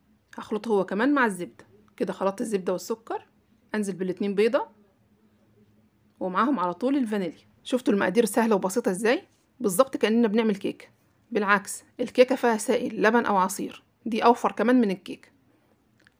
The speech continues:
نخلط بقى البيض كويس مع الزبدة والسكر والفانيليا. فأول ما بنخلط البيض بيفصل، بس ما تقلقيش، مع الضرب المستمر الخليط بيتجانس ولونه بيبقى فاتح. كل ده بالمضرب السلك اهو، ما استخدمناش أي حاجة.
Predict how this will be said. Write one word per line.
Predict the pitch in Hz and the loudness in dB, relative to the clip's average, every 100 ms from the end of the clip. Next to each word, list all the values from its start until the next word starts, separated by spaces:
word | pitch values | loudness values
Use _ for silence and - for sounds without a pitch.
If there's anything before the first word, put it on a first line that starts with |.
| - | -6
نخلط | 214 220 | -4 -4
بقى | 180 180 | 0 0
البيض | 185 170 208 226 | 0 2 2 2
كويس | - 214 220 | 0 0 0
مع | 190 175 | -2 -2
الزبدة | 175 202 190 | -4 -2 -2
والسكر | 190 220 294 240 | -4 -6 -2 -2
والفانيليا. | 170 180 196 254 480 - _ _ | -2 -4 -2 -2 -4 -10 _ _
فأول | - 226 247 | 4 8 8
ما | 190 | 6
بنخلط | 202 277 302 220 | 2 2 -2 -2
البيض | 185 233 | -4 -4
بيفصل، | 185 208 294 - 277 | -4 -4 -4 -4 -4
بس | 269 | -4
ما | 214 | -2
تقلقيش، | 214 190 180 - - - _ _ _ - | 0 0 -2 -6 -10 -20 _ _ _ -8
مع | 170 | -4
الضرب | 185 175 214 | -2 0 0
المستمر | 214 190 196 208 311 - _ _ _ - | 2 0 0 0 0 -2 _ _ _ -10
الخليط | - 214 | 0 2
بيتجانس | 214 202 269 214 311 302 | 2 0 0 0 0 0
ولونه | 202 247 | 2 4
بيبقى | 226 214 | 4 0
فاتح. | - 226 - - - _ _ _ _ _ _ _ _ _ _ _ _ _ | -6 -8 -14 -20 -20 _ _ _ _ _ _ _ _ _ _ _ _ _
كل | 190 185 | -4 0
ده | 180 | 0
بالمضرب | 196 196 208 190 | 0 0 0 -2
السلك | - 214 208 | 0 -2 -2
اهو، | 185 | -6
ما | 180 _ _ _ 240 | -10 _ _ _ -12
استخدمناش | - 180 190 214 | -8 -6 -4 -4
أي | - 220 | -2 -4
حاجة. | 220 - - | -6 -10 -14